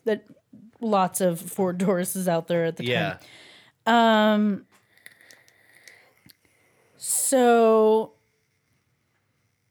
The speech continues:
Speaker 1: yeah, so at some point, um, there's, like, a police officer. He's having a hard time getting, getting into the car. And the officer takes the keys from him.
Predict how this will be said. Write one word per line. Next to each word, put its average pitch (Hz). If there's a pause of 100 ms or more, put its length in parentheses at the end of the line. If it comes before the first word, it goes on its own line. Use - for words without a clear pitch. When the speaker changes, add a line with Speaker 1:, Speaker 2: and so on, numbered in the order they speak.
(380)
Speaker 1:
yeah, 202
so 294
at 269
some 403
point, 254 (120)
um, 196
there's, 208
like, 202
a -
police 233
officer. 185 (240)
He's 233
having 214
a 208
hard 214
time 208
getting, 208
getting 196
into 185
the 180
car. 180 (580)
And 202
the 208
officer 233
takes -
the 349
keys 294
from 208
him. 175